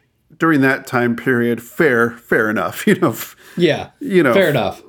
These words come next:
Speaker 2: Historical facts. Okay, I
Speaker 1: Yeah.
Speaker 2: see where you're going with this. <laughs>
Speaker 1: And that's fine. You know, these <laughs> small-minded people, um, at the time in the church who saw science and were scared of it and called it witchcraft and would burn people at the stake,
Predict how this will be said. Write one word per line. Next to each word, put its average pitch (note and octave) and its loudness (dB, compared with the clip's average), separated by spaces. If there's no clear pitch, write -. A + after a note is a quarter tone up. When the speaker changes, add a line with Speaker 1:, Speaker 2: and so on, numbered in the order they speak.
Speaker 2:
Historical F3 2
facts. B2+ -2
Okay, C3+ -2
I B2 -2
Speaker 1:
Yeah. C3+ 4
Speaker 2:
see C#3 2
where A#2 0
you're A2 0
going A2+ 0
with G2 -6
this. - -8
<laughs> - -18
Speaker 1:
And G#3+ 2
that's F#3 2
fine. A2+ -2
You C#3+ 2
know, C#3 2
these C#3 -2
<laughs> A3 2
small-minded F3+ 0
people, C#3 -2
um, A#2+ -2
at A#2 -4
the E3 -2
time A#2+ -4
in B2+ -2
the C#3 0
church C3 -2
who B2+ -2
saw C#3 0
science B2 0
and B2+ -6
were A#2 -2
scared C3+ -2
of A#2+ -2
it B2 -2
and A#2+ -6
called B2 -2
it C3+ -4
witchcraft A#2 -6
and A#2 -6
would A2+ -8
burn A#2 0
people A#2 -6
at G#2+ -12
the A#2+ -8
stake, G#2+ -10